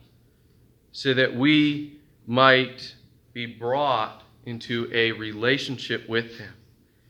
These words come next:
in Christ, so that we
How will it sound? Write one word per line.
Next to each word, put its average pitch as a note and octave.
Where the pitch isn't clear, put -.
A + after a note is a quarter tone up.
in G#2+
Christ, -
so -
that B2+
we C#3